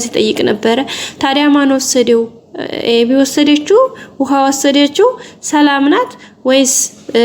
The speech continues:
ናታን? ማን ወሰደው? ይህን ያክል አመት አንድ ነገር ጠፍቶ የማያውቀውን ዛሬ እሷ ናች እንጂ፣ እ፣ ብለው ነው እንግዲህ እናትየዋ በጣም የተናደደችው የነበረው። በእርግጥ እውነቷን ነው። ከአሁን ቀደም ምንም እቃ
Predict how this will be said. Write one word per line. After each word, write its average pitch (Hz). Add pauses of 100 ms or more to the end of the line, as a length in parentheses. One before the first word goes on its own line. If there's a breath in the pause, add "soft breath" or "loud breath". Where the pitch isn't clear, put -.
(140)
ናታን? 254
ማን 254
ወሰደው? 233 (340 loud breath)
ይህን 262
ያክል 254
አመት 247
አንድ 247
ነገር 233
ጠፍቶ -
የማያውቀውን 233 (280 loud breath)
ዛሬ 277
እሷ - (140)
ናች 247
እንጂ፣ 226 (280)
እ፣ 233 (280)
ብለው 226
ነው 226
እንግዲህ 220 (360 loud breath)
እናትየዋ 233
በጣም 226
የተናደደችው 220
የነበረው። 226 (360 loud breath)
በእርግጥ 294
እውነቷን 285
ነው። 370
ከአሁን 302
ቀደም 254
ምንም 247
እቃ 233